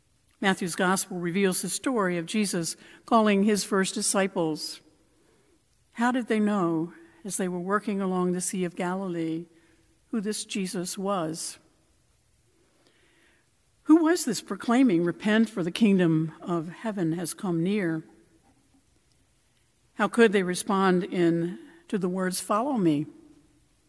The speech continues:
and drop everything they knew and loved? The story tells us they left immediately and followed Jesus. Part of the answers to those questions, I believe, can be found in the very last part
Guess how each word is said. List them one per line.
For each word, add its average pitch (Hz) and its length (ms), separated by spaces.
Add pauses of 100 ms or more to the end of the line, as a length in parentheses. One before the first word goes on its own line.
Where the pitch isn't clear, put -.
(720)
and 185 120
drop 185 340
everything 196 680 (320)
they 175 160
knew 180 320
and 170 200
loved? 165 520 (1400)
The 208 80
story 196 480 (180)
tells 220 340
us 170 240
they 185 160
left 185 300
immediately 185 640
and 165 160
followed 190 380
Jesus. 196 680 (1500)
Part 208 200
of 170 80
the 160 100
answers 196 440
to 190 100
those 170 220
questions, 202 480
I 202 100
believe, 185 380
can 180 120
be 175 120
found 202 280
in 175 80
the 170 60
very 190 220
last 208 380
part 175 360